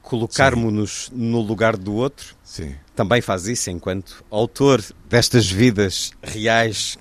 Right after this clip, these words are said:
Speaker 1: que se tornam outra coisa, mas ao mesmo tempo a coisa muito verdadeira e muito íntima, como lhe disse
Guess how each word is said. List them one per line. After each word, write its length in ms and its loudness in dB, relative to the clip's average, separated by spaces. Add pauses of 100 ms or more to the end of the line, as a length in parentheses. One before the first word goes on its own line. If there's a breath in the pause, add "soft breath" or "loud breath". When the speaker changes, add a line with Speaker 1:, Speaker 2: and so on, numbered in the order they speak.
Speaker 1:
que 280 -10 (260 soft breath)
se 160 -8
tornam 420 0 (300 soft breath)
outra 240 0
coisa, 300 2
mas 140 2
ao 80 4
mesmo 280 2
tempo 320 0 (280 soft breath)
a 60 -8
coisa 240 2
muito 220 -2
verdadeira 400 6
e 40 6
muito 300 2
íntima, 400 2
como 220 0
lhe 80 -4
disse 420 0